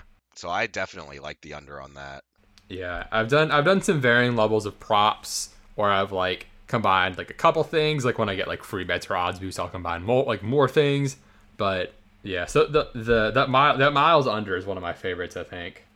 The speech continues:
Speaker 2: That and some of those reception ones, like, taking, like, one or, like, basically, like, take a Miles under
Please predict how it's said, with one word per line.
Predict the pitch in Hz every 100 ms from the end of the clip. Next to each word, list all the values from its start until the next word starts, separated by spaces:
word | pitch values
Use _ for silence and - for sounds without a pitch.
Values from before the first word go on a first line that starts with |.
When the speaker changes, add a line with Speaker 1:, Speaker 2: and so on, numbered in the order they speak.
| -
Speaker 2:
That | 120 123
and | 120
some | 123
of | 107
those | 98 95
reception | 90 95 87 101 92
ones, | 90 87 90 - _ _ _
like, | 98 -
taking, | 104 104
like, | 101 95 - _ _ _
one | 98 104 104
or, | 104
like, | 101 -
basically, | 117 110 107
like, | 101 -
take | 101 - - -
a | 107
Miles | 104 101 98 98
under | 104 98 98 98 95 95